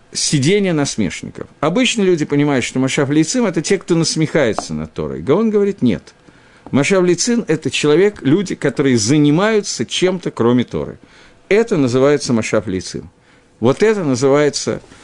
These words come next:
ситуация. Поэтому ребёнок, который не, не дали ему мусара, такое бывает. Но, тем не менее, этот ребёнок слышал и с-,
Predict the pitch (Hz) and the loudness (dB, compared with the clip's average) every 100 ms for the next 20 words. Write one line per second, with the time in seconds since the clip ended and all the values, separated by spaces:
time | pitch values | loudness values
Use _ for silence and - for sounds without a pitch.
0 | - - 120 120 104 87 82 87 151 151 | -20 -8 -4 0 0 -2 -6 -4 -2 -2
1 | - 92 135 190 208 165 - 139 151 123 | -2 -2 0 2 0 -2 -4 -2 -2 -2
2 | - - - _ - 131 185 226 - - | -6 -20 -20 _ -4 2 4 2 0 -10
3 | - 143 202 202 180 135 107 101 101 98 | -2 2 2 2 0 2 0 0 -2 -2
4 | - 90 82 120 117 185 143 117 101 80 | -2 -2 -2 -4 0 2 2 2 2 0
5 | - - _ - 143 127 - - _ - | -6 -20 _ -2 0 -2 -8 -20 _ -2
6 | 208 208 175 139 104 80 - _ _ - | 0 2 2 2 0 -4 -10 _ _ -2
7 | 160 165 180 208 208 - - 196 208 - | -2 0 0 2 0 -2 -2 2 2 0
8 | 107 - - 135 - | -2 -2 0 0 -2